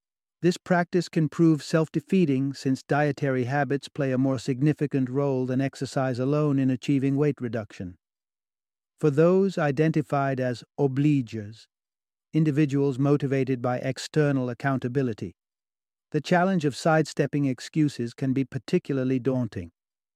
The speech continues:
Without an audience or external expectations, the temptation to succumb to excuses becomes markedly stronger.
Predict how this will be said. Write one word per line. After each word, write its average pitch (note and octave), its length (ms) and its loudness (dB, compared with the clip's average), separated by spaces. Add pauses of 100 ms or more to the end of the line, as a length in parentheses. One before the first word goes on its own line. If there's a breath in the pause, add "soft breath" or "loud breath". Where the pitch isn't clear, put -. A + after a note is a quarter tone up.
(600)
Without D#3+ 320 6
an F3 140 4
audience E3+ 520 4
or C#3+ 120 2
external D#3 520 2
expectations, C#3+ 1000 0
the C#3 100 0
temptation D#3 720 0
to C#3 100 -4
succumb C#3 460 -2
to C#3 140 0
excuses B2 680 -2
becomes C3+ 480 -2
markedly B2+ 500 0
stronger. G#2+ 540 -6